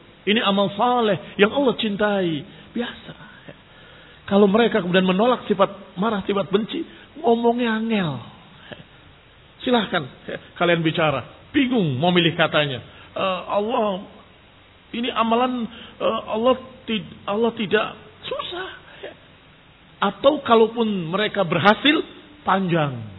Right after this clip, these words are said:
Ini amalan yang Allah berkehendak untuk membalas pelakunya. Bukan Allah membenci.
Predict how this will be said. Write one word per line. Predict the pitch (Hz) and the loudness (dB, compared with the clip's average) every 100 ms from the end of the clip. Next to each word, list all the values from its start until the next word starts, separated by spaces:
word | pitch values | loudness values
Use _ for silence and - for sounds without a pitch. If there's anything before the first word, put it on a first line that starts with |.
| 92 - - - - - - - - - | -16 -12 -12 -12 -20 -20 -20 -20 -20 -4
Ini | 214 247 226 | 0 0 2
amalan | 240 262 262 247 | 0 2 2 2
yang | 226 220 | -2 0
Allah | 240 247 | 2 2
berkehendak | 175 214 220 214 220 220 233 | 2 -2 0 0 2 0 0
untuk | 208 220 | -4 -2
membalas | 202 180 208 190 | 0 2 2 0
pelakunya. | - 190 185 214 208 170 - - - - - - - - - - - - - - 135 | 0 0 0 0 0 0 -4 -18 -20 -20 -20 -20 -20 -20 -20 -20 -20 -20 -20 -16 -4
Bukan | 139 147 | -2 -2
Allah | 143 160 175 - | 0 0 0 -2
membenci. | 165 202 269 | 2 2 0